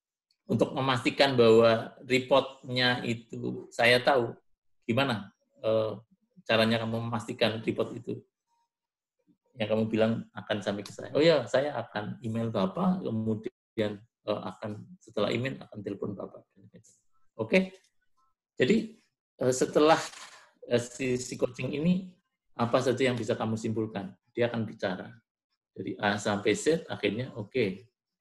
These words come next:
goals-nya adalah ini action-nya. Oke, dengan action itu, nanti saya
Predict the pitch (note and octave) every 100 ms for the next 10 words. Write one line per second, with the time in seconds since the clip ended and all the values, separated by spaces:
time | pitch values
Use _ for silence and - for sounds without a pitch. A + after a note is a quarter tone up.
0 | _ _ _ B2 A2 G#2+ - B2 C#3+ A#2
1 | G#2+ A2+ C3 - _ _ _ _ - A#2+
2 | B2 G#2+ - G2 F#2+ G2 F#2+ - _ _
3 | _ _ _ _ - - _ _ _ A#2
4 | D#3+ C#3+ A2+ A2+ A2+ A#2+ B2 G#2 F#2+ F3+
5 | G3+ - _ _ _ _ _ _ C#3+ D3+
6 | G#3+ A3 - - _ - E3+